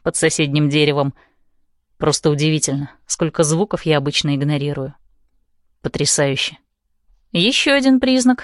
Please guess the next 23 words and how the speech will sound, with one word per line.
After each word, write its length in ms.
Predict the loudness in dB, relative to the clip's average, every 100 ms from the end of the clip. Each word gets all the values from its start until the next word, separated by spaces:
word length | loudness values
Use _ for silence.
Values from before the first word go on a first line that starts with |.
| -8
что 220 | -6 -2
у 40 | 0
меня 240 | 2 2
не 200 | 4 4
идеальное 480 | 4 4 2 2 0
психическое 640 | -2 -4 -4 -4 -2 0
здоровье. 520 | 2 4 4 2 0 -6 _ _ _ _ _ _ -20 -20 _
Я 200 | 0 2
наблюдаю 460 | 2 0 4 4 4
за 80 | 2
гитаристом. 720 | 0 2 0 -2 -4 -6 -8 -16 _ _ _ _
Он 160 | 0 2
аккуратно 480 | 2 2 2 0 0
одет, 320 | -2 -6 -8 _ _ -2
У 60 | 2
него 200 | 2 2
короткие, 580 | 2 2 0 -2 -2 -4 _
безупречно 560 | -2 0 0 -4 -2 -2
подстриженные 720 | -2 -4 -2 0 2 2 0
волосы 480 | -2 -2 -2 -4 -6 -8
и 100 | -4
клетчатая 520 | -2 -2 -4 0 2
рубашка, 500 | 4 2 0 -2